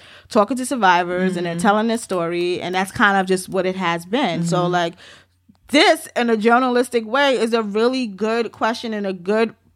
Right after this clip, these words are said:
Speaker 1: perspective and a good thing,
Speaker 2: Mm-hmm.
Speaker 1: a good way to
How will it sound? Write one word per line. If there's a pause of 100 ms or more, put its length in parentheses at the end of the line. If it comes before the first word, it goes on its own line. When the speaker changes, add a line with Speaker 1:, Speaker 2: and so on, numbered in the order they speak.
(400)
Speaker 1:
perspective
and
a
good (320)
thing,
Speaker 2:
Mm-hmm. (180)
Speaker 1:
a
good
way (140)
to